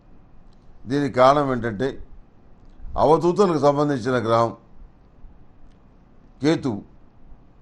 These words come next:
లగ్నంలో ఉన్నాడు కాబట్టి ఈ రకమైన అనుభూతులు వచ్చే పరిస్థితి ఖచ్చితంగా ఉంది. మనోధైర్యంతోటి, మానసిక ఉత్సాహంతోటి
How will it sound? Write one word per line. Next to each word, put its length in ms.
లగ్నంలో 420
ఉన్నాడు 340
కాబట్టి 500
ఈ 120
రకమైన 360
అనుభూతులు 560
వచ్చే 300
పరిస్థితి 600
ఖచ్చితంగా 520
ఉంది. 280
మనోధైర్యంతోటి, 1080
మానసిక 420
ఉత్సాహంతోటి 1000